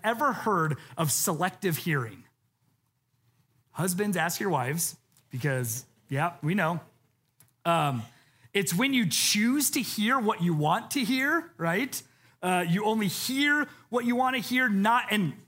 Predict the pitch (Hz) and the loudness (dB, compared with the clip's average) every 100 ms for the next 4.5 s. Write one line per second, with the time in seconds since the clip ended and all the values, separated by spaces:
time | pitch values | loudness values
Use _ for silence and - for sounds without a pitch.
0 | _ _ _ _ 170 196 233 156 - - | _ _ _ _ 0 2 2 0 0 0
1 | 254 - 233 190 185 - - 185 180 165 | 0 -2 -2 0 0 -4 -4 0 0 0
2 | 202 185 185 131 185 220 240 180 170 139 | 0 2 2 2 2 2 0 -2 -2 -2
3 | 156 - 139 117 - _ _ _ _ _ | -6 -6 -8 -8 -14 _ _ _ _ _
4 | _ - 156 226 247 | _ -4 0 0 0